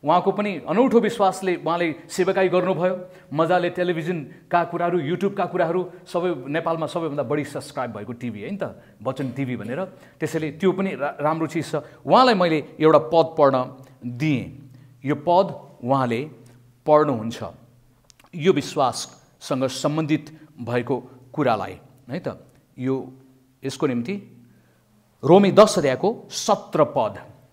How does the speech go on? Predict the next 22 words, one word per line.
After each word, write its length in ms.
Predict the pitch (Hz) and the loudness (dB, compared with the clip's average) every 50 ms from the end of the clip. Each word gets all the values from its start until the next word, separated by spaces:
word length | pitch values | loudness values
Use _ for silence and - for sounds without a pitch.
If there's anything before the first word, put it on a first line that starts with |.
| _ _ _ _ _ _ - | _ _ _ _ _ _ 2
यसमा 540 | 220 233 - - - 139 131 160 175 - - - - - - - 143 | 2 2 2 0 -4 -4 -6 -6 -10 -14 -16 -18 -20 -20 -16 -4 -2
विश्वास 680 | 175 196 196 - 226 220 214 - - - - - - 254 | -2 0 2 0 0 0 0 -4 -10 -14 -18 -10 -6 -6
कसरी 340 | 247 233 - - 277 269 262 | -6 -4 -2 -2 -2 -2 -2
आउँछ 380 | - 233 226 262 254 - - - 214 202 - - - - - - _ _ _ _ _ _ _ _ _ _ _ _ _ | -2 0 0 0 0 -2 -4 -6 -10 -10 -12 -16 -20 -20 -20 -20 _ _ _ _ _ _ _ _ _ _ _ _ _
भन्ने 180 | - 131 139 143 | -10 -8 -6 -6
कुरा 200 | 139 143 117 110 | -6 -6 -8 -8
बताएको 460 | 104 117 120 113 92 73 85 - 101 | -8 -8 -10 -10 -12 -14 -14 -18 -20
छ। 100 | - - 98 - _ _ _ _ _ _ _ _ _ | -20 -20 -20 -20 _ _ _ _ _ _ _ _ _
तपाईँसँग 360 | - 165 208 226 220 240 233 214 | -6 -4 -4 -2 -2 -2 -2 -2
मार्कर 560 | 170 151 143 156 156 175 190 185 233 240 214 | -2 -2 0 0 2 2 2 2 2 2 2
छ 140 | - - - | 2 2 0
भने 320 | 170 120 113 110 131 196 196 - - - - - _ _ _ _ _ _ | 0 0 -2 -4 -6 -6 -8 -8 -14 -20 -20 -20 _ _ _ _ _ _
त्यो 100 | - 160 | -6 -2
मार्करले 520 | 143 147 170 185 202 202 214 185 160 165 156 | 0 0 0 0 2 0 0 0 -2 -4 -8
चिन्ह 400 | - - - - 247 233 240 247 | -8 -8 -4 0 2 4 4 4
लगाउनुहोस्। 720 | 196 143 117 110 107 104 101 98 - - - - - - _ _ _ _ _ - | 4 0 -2 -4 -6 -8 -10 -12 -16 -16 -18 -20 -20 -20 _ _ _ _ _ -4
हिजो 260 | 135 180 202 240 285 | -2 2 2 4 4
तपाईँसँग 400 | - 269 254 269 262 254 262 247 | 4 4 2 2 0 0 0 0
विश्वास 460 | 247 240 233 - 247 226 220 226 - - | 0 0 0 0 0 0 0 -2 -4 -2
थिएन, 160 | 233 233 233 | -2 -2 0
चिन्ता 300 | 233 240 254 220 190 226 | 0 0 0 2 4 4
नगर्नुहोस्, 720 | 208 226 247 175 160 135 131 123 - - - - - - | 4 4 2 2 0 0 -2 -6 -8 -12 -14 -16 -20 -20